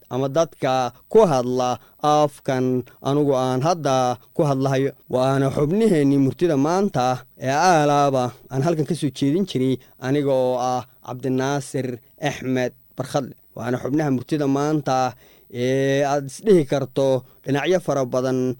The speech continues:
ayay bulshada saamayn kaga leeyihiin. Waana xubnaha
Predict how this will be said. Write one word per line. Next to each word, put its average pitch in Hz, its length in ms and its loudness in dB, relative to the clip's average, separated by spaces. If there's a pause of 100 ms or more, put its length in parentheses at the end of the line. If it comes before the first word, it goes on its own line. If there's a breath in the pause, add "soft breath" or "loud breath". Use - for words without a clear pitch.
(120)
ayay 147 340 0
bulshada 127 680 0 (100)
saamayn 143 580 0
kaga 147 240 -2
leeyihiin. 131 540 0 (220)
Waana 117 280 -4
xubnaha 135 540 -2